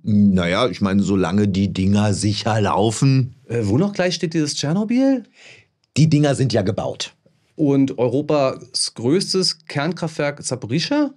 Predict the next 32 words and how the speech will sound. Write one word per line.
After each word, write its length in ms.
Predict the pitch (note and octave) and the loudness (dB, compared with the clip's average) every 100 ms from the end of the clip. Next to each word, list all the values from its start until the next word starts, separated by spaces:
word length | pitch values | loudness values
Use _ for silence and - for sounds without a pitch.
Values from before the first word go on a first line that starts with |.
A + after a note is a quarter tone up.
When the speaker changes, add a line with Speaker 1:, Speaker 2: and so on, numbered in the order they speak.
| _ _ _ B2 | _ _ _ -4
Speaker 1:
Solange 640 | F#2+ B2 A2 A2 B2+ B2+ | 2 4 4 4 4 2
die 380 | G#2+ A2+ G#2 G#2 | 2 2 0 0
Dinger 400 | A#2 A#2 A2 G2 | 0 2 0 0
sicher 360 | G#2 G#2 G#2 | 0 0 0
laufen. 720 | G2 F2 G#2 A2 A2+ G#2+ G2+ - | 0 2 0 2 4 4 2 -4
Speaker 2:
Aber 200 | A2 A2 | -4 -2
das 220 | A#2 A2 | -4 -2
Zaporizhzhia 460 | A#2+ A2 A#2 C#3 C#3+ | -4 -4 -4 -2 -2
ist 160 | B2 | -2
doch 80 | A2+ | -4
derzeit 320 | A#2+ A#2 B2+ | -4 -4 -4
von 100 | C3 | -4
Russen 340 | B2+ C3 C3+ C#3+ | -4 -4 -4 -2
besetzt 540 | C3 A#2+ F#3+ D#3+ - | -2 0 0 -2 -8
und 160 | A#2+ A#2 | -8 -6
die 60 | |
ukrainische 640 | A2 - G2+ C3+ D3 C#3 G#2 | -6 -4 -2 -2 -2 -4 -4
Armee 340 | A2 A2+ C#3 | -2 -2 -2
hat 160 | C3+ C3 | -4 -4
schon 160 | B2 | -2
mehrere 320 | A2+ B2 D3+ D#3 | -2 -2 -2 -2
Versuche 360 | C#3 C3 D3 | -2 -2 -2
unternommen, 360 | D3+ C#3 C3+ C3+ | -2 0 0 0
um 120 | C3 | -2
es 100 | B2+ | -2
wieder 200 | C3+ C3 | -2 -2
einzunehmen. 640 | D#3 G3 C#3 A2 G2+ G2 G2+ | -2 -2 0 0 0 -2 0
Speaker 1:
Es 160 | C#3 | 0
ist 220 | - - C3 | 0 0 0
ja 100 | A#2+ | 0
gebaut. 640 | A2+ B2 A#2 G2+ - - - | 0 2 2 0 -4 -10 -14
Speaker 2:
Äh, 140 | - | -16